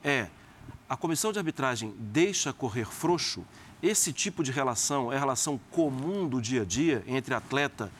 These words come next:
e árbitro? Eu acho que não, né? É, senão o Hulk não teria reclamado. E, e quando acontece isso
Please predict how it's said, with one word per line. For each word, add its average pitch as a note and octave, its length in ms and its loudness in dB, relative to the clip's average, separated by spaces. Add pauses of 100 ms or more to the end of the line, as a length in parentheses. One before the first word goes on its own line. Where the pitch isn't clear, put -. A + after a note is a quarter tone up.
(140)
e A#2 120 -2
árbitro? D3+ 400 0
Eu B2+ 140 0
acho A2 120 -2
que A#2+ 80 -4
não, F2 160 -6
né? C3+ 160 -4 (480)
É, B2 440 0 (220)
senão B2 240 0
o - 20 2
Hulk A#2+ 220 -2
não C3 80 0
teria B2 220 2
reclamado. G#2+ 480 -2 (460)
E, C#3 600 6 (140)
e D3 80 0
quando C4 320 4
acontece E3+ 640 2
isso A2+ 300 2